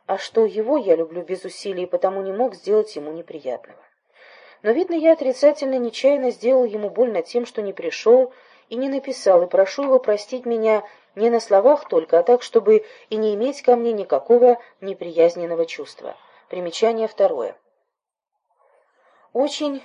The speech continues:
благодарен вам за статью об Иванове и книгу. Примечание третье. Я прочёл её. Очень трогательно. Не сердитесь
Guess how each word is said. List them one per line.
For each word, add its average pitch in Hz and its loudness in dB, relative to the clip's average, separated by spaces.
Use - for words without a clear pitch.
благодарен 214 2
вам 233 -4
за 175 -10
статью 214 -2
об 196 -6
Иванове 170 -4
и 254 -8
книгу. 147 -16
Примечание 190 -8
третье. 135 -16
Я 240 4
прочёл 254 0
её. 156 -6
Очень 233 -4
трогательно. 131 -14
Не 220 -6
сердитесь 262 -6